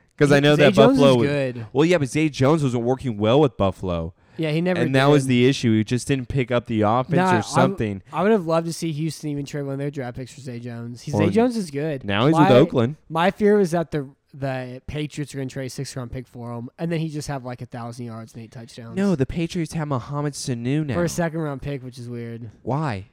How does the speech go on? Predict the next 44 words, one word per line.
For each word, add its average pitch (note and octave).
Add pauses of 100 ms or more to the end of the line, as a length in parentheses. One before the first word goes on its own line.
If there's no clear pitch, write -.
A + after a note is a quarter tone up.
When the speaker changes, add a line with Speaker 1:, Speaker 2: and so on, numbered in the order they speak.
(120)
Speaker 1:
He's -
thirty. D3 (260)
He D3
knows C#3+
how D3+
to C3+
read C#3
an C3+
offense. C3+
Speaker 2:
I F3
know, F#3
but D3
a C#3+
second-round D3+
pick's C3
a B2
lot. A2+ (920)
Speaker 1:
Yeah, A#2+
but G#2+
I A2
don't A2
think G#2
anybody G2+
else. F#2+
He's B2
a A#2
second C#3
receiver C3
on A2+
their F#2+
team. F3
Speaker 2:
Oh, -
you, F#3
you G#3+
maybe A#3
you'll A#3+
get G3
A E3
J D#3+
Brown C#3
for C#3+
a C3
second-round B2+
pick. B2